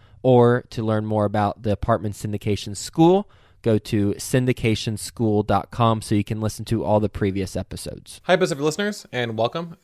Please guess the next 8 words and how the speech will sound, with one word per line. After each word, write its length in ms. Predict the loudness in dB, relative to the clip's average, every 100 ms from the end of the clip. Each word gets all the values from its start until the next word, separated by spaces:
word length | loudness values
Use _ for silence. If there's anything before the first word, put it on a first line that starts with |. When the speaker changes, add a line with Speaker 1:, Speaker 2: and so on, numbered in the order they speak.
| _
Speaker 2:
to 100 | -8
another 300 | -6 -4 -6 _ _ _ _ -14
episode 360 | -6 -4 -4
of 260 | -4 -4 -4 -10
the 360 | -6 -6 -6 -8
Syndication 680 | -10 -8 -6 -8 -10 -14 -14
School 320 | -10 -8 -6
series, 520 | -6 -6 -6 -8 -14